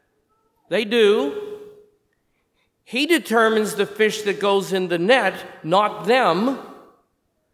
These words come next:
And in the end, what he's really saying to them is, "It's not your business to figure out which fish get into this net. That's my job. You fish, I'll take care of the rest." Think about that for just a moment.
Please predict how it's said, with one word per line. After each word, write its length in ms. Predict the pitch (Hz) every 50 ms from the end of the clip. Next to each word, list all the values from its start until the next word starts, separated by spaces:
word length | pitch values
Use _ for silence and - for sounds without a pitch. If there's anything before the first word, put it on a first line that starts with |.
| _ _ -
And 160 | 196 185 220
in 160 | 247 254 247
the 160 | 233 226 240
end, 240 | 262 269 254 240 202
what 120 | 214 214
he's 280 | 202 214 196 196 175 180
really 260 | 202 220 214 208 208
saying 400 | - - - 226 233 240 247 226
to 100 | 214 214
them 300 | 190 185 190 190 190 190
is, 180 | 185 185 170 185
"It's 200 | 190 175 - -
not 280 | 208 214 214 214 277
your 180 | 185 214 262 285
business 520 | 220 180 190 175 160 - 185 196 185 -
to 120 | - - 175
figure 380 | _ - 214 190 185 185 175
out 200 | 170 170 170 170 170 170 - - - - - -
which 520 | 165 180 214 220 220 214 - - - - - _
fish 680 | _ - - - 240 233 190 156 151 - - - - -
get 160 | - 180 170
into 300 | 170 170 165 156 - 175
this 300 | 160 156 156 - - -
net. 400 | 185 185 165 - - - - _ _ _ _ -
That's 260 | 175 180 185 180 -
my 180 | 180 170 156 156
job. 460 | 139 123 131 120 120 123 135 131 - - _ _
You 260 | - 160 165 214 240 220
fish, 520 | - - - 220 214 180 160 151 - - - - - -
I'll 120 | - 170
take 240 | 165 - 170 170 143
care 160 | - 165 160
of 80 | 147 135
the 80 | 135 135
rest." 420 | 131 123 - - - - - _ _ _ _ _ _ _ _ _ _ _ _ _ _ _ _ _ _ _ _ _ _ _ -
Think 160 | 339 381 330
about 240 | 294 175 156 135 127
that 200 | 135 139 135 -
for 80 | 151
just 400 | 143 131 156 151 139 - - -
a 20 | 147
moment. 420 | 135 147 165 175 160 131 120 -